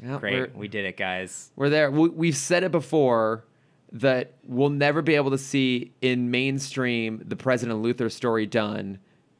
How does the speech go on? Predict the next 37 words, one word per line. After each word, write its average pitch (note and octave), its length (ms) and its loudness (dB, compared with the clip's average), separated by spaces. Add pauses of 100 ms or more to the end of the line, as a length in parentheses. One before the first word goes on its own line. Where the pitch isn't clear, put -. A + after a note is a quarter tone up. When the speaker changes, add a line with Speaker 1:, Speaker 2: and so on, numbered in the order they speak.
Speaker 1:
because C3 300 -2
we're G#2+ 100 -4
living G2+ 320 -6
it. - 240 -12
Speaker 2:
Exactly. G2+ 600 -6 (300)
Speaker 1:
And A#2+ 220 -2
Speaker 2:
It A#2 140 -10
can't G#2 80 -6
Speaker 1:
this C#3+ 180 2
Speaker 2:
be C3+ 80 2
any D3 120 6
Speaker 1:
version, C#3+ 240 0
this E3+ 160 2
version D#3 280 2
is B2 80 -2
more C3 160 2
absurd A#2 460 0
than A#2+ 160 -2
the A2+ 80 -4
one - 140 -12
from - 160 -20
the - 80 -20
comics. - 640 -12 (140)
Speaker 2:
Well, F3 340 4
I D#3+ 100 2
think G#3 440 0
The D#3+ 240 2
Onion C#3+ 680 2 (600)
made C#3+ 340 2
a, C3 200 4
a B2+ 60 0
joke, C3 440 -2
'cause C#3+ 160 0
obviously A#2 340 -4
it's G#2+ 180 -14
The A2+ 100 -6
Onion, F#2+ 340 -6